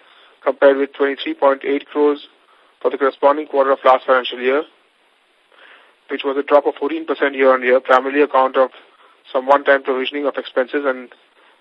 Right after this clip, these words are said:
forex losses. Similar figure for F, uh, nine months ended F Y nineteen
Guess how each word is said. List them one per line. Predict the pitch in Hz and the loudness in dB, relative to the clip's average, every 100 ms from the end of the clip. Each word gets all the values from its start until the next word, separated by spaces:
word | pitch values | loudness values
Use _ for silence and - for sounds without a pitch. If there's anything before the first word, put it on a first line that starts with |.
| _ - | _ 2
forex | 131 131 - | 4 2 2
losses. | 131 117 - - - _ _ _ _ _ _ - | 0 0 -6 -18 -20 _ _ _ _ _ _ -14
Similar | 165 170 180 | -6 4 4
figure | 165 156 156 156 | 4 4 4 4
for | - 139 131 - - _ _ _ _ _ _ - | 2 4 4 0 -16 _ _ _ _ _ _ -6
F, | 139 - | -6 -2
uh, | 139 143 135 131 | 0 4 4 6
nine | 143 156 | 4 4
months | 151 147 | 2 2
ended | 139 139 | 0 0
F | 131 135 | -2 -4
Y | 135 | -4
nineteen | 127 123 160 160 147 | -4 -4 -6 -8 -8